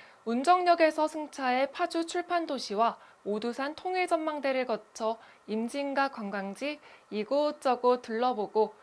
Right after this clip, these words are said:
문산역에서 하차합니다. 이용객의 요청에 따라 코스 변경도 가능하다는데요. 대중교통으로 접근하기 어려웠던 뚜벅이 여행자들도 여행 택시를 이용하면 파주 시내 가고 싶은 관광지 어디든지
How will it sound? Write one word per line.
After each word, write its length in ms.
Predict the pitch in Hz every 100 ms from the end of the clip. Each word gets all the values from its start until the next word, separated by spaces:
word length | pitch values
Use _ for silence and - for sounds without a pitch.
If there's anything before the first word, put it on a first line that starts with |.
| - - -
문산역에서 760 | 226 254 330 311 262 240 269
하차합니다. 720 | 320 330 330 262 190 170 160 - _ - - - - - -
이용객의 600 | 262 370 381 359 359 277
요청에 440 | 190 - 285 277
따라 400 | 269 240 233 240
코스 440 | - 370 - 359
변경도 640 | 349 247 226 214 202 214 214
가능하다는데요. 1160 | - 208 220 262 247 220 214 190 170 202 262 220 - - - -
대중교통으로 880 | - 320 320 359 359 349 339 320 311
접근하기 580 | 269 175 254 262 247 254
어려웠던 640 | 226 214 196 - 285 302
뚜벅이 460 | 359 359 349 320
여행자들도 840 | 277 190 208 214 214 185 180 254 254 - -
여행 220 | 196 220
택시를 380 | 254 247 247 233
이용하면 680 | 214 208 196 196 294 330 -
파주 260 | 370 370
시내 300 | 349 320 302
가고 320 | 302 214 - 214
싶은 500 | - _ 226 220 220
관광지 720 | - 208 233 262 247 247 247 -
어디든지 840 | 190 214 254 240 190 175 226